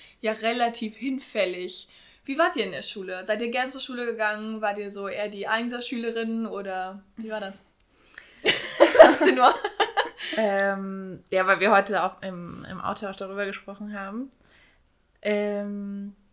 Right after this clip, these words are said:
Speaker 2: also ich war in der Schule sehr fleißig. Ich hab
Speaker 1: Mhm.
Speaker 2: mich irgendwie sehr an die Struktur geklammert und ich fand das irgendwie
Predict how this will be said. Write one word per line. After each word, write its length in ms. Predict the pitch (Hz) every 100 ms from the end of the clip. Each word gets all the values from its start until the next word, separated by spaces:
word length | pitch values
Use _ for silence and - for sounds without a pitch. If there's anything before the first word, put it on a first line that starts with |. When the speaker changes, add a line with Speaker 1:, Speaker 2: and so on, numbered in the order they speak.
| _
Speaker 2:
also 300 | 214 202 190
ich 440 | - 202 269 -
war 160 | 294 294
in 100 | 294
der 80 | 254
Schule 440 | 254 262 247 240
sehr 220 | 220 196 190
fleißig. 1040 | - 185 175 180 208 - 294 359 403 -
Ich 100 | 254
hab 100 | 233
Speaker 1:
Mhm. 60 | 240
Speaker 2:
mich 120 | 214
irgendwie 320 | - 208 202 208
sehr 260 | 190 202
an 100 | 196
die 80 | 190
Struktur 480 | - 190 - 196 196
geklammert 560 | 208 - 247 269 302 208
und 140 | 214
ich 120 | -
fand 300 | - 202 196
das 280 | 196 196 -
irgendwie 560 | - 196 196 190 185